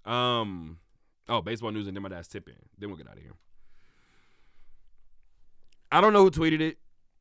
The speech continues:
but the world has been on fire ever since the person tweeted it,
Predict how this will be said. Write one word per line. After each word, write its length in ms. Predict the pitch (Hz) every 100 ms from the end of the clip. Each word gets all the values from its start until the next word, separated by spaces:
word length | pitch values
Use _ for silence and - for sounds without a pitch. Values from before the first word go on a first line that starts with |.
| _
but 360 | 127 139 135 127 - _
the 180 | 127 135
world 260 | 139 151
has 80 | 139
been 140 | 123 131
on 120 | 117
fire 540 | - 123 117 123 127
ever 280 | 98 120 117
since 260 | 110 120 107
the 80 |
person 340 | - 117 113 104
tweeted 340 | 117 117 113
it, 80 | 120